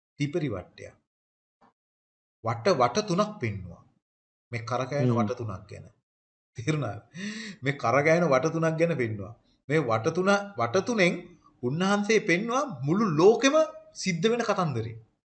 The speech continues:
Speaker 1: මේ මුළු
Speaker 2: නිශ්චයම.
Speaker 1: ලෝකෙම සිද්ධ වෙන කතන්දරේ. හරිද? අන්න ඒක පෙන්නුවා පංච නියාම ධර්ම වලින්. ඒ කියන්නේ නියාම ධර්ම පහක් යටතේ පෙන්නුවා. ධම්ම නියාමයේ, බීජ නියාමයේ, කර්ම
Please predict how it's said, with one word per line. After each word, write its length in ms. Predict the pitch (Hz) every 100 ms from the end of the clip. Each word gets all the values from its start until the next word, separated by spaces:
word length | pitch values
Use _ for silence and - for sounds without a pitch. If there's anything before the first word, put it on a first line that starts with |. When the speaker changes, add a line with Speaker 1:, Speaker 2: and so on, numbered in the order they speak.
| _ _ _ _ _ _ _ _
Speaker 1:
මේ 140 | 131 170
මුළු 260 | 175 208
Speaker 2:
නිශ්චයම. 260 | 165 120 139
Speaker 1:
ලෝකෙම 360 | 127 98 285 330 359 -
සිද්ධ 320 | - 170 165
වෙන 160 | 226 240
කතන්දරේ. 540 | 202 196 139 113 117 - _ _ _ _ _ _ _ _ _ _ -
හරිද? 180 | 151 220 339 - _ -
අන්න 320 | 120 156 190
ඒක 160 | 208 208
පෙන්නුවා 420 | 175 196 254 262
පංච 260 | - 143 160 175
නියාම 280 | 185 196 196
ධර්ම 300 | 143 143 113
වලින්. 260 | 92 87 - _
ඒ 140 | 113
කියන්නේ 300 | 131 160 143
නියාම 260 | 120 135 147
ධර්ම 260 | 156 160 160
පහක් 320 | 160 160 160
යටතේ 260 | 170 147 123
පෙන්නුවා. 360 | 117 110 90 87
ධම්ම 300 | 101 104 113 117
නියාමයේ, 460 | 127 131 135 135
බීජ 280 | 107 107 104 117
නියාමයේ, 500 | 120 127 131 135 135
කර්ම 320 | - 95 98